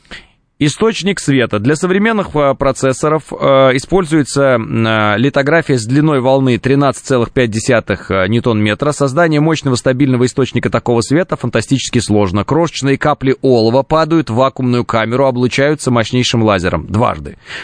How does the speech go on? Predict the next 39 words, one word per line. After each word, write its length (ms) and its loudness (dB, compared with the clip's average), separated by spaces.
Первый 320 2
лазер 300 0
деформирует 640 0
каплю, 320 -2
второй 320 2
испаряет 500 0
ее, 160 2
создавая 460 0
плазму, 400 0
которая 460 0
излучает 600 0
нужный 260 0
свет. 280 -2
Нужно 320 2
повторять 500 0
процесс 400 0
десятки 420 -2
тысяч 260 -2
раз 180 2
в 40 -12
секунду 380 0
с 80 -2
невероятной 460 0
точностью, 520 0
чтобы 260 -2
получить 360 0
достаточно 480 -2
света 400 0
для 180 -2
экспонирования. 680 0
Сам 240 0
источник — 440 -2
один 200 0
из 80 -2
самых 240 0
сложных 360 0
механизмов, 520 0
когда-либо 400 -2
созданных. 560 -2